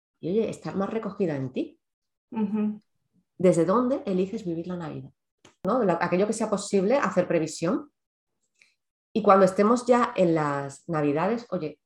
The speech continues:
Speaker 1: normalizar cómo nos sentimos y elegir desde dónde queremos vivir la Navidad, ¿vale? Comunicar, eh, también cómo nos sentimos y, y cómo queremos, mm, atravesar estos días a la gente de nuestro entorno para que lo pueda entender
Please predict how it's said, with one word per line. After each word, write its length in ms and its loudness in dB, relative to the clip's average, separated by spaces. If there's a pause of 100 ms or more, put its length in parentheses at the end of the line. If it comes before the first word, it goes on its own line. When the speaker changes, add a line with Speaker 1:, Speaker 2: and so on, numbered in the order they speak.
(220)
Speaker 1:
normalizar 580 2
cómo 160 2
nos 140 0
sentimos 720 -2 (680)
y 140 6
elegir 320 4
desde 180 2
dónde 220 0
queremos 680 0
vivir 280 -4
la 80 -2
Navidad, 440 -4 (400)
¿vale? 280 -12
Comunicar, 800 2 (360)
eh, 160 -14
también 260 -4
cómo 180 -2
nos 140 -4
sentimos 480 -2
y, 320 -6 (260)
y 120 -4
cómo 280 4
queremos, 600 0 (440)
mm, 60 -6 (100)
atravesar 480 0
estos 340 -6
días 320 0 (460)
a 80 -4
la 80 -6
gente 200 -2
de 60 0
nuestro 220 -4
entorno 260 0
para 160 2
que 80 -2
lo 80 2
pueda 180 4
entender 600 -2